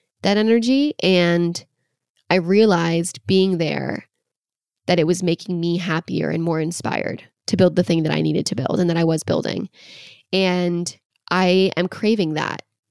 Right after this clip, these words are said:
that builder energy, that hustle, the, you know, work all day, then go to evening events and meet more people at night and just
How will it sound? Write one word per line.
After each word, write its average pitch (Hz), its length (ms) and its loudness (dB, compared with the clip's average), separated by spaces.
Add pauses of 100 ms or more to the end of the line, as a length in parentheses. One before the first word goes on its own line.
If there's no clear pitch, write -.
(120)
that 185 200 0
builder 175 280 2
energy, 175 680 -2 (380)
that 175 140 0
hustle, 180 640 -2
the, 170 500 0 (800)
you 180 100 0
know, 170 160 2
work 185 260 2
all 185 140 4
day, 175 220 4
then 175 120 2
go 175 120 2
to 170 80 0
evening 175 300 0
events 170 280 -2
and 180 60 -2
meet 165 120 0
more 160 140 -2
people 170 280 0
at 151 100 0
night 151 400 0
and 160 260 -2
just - 320 -4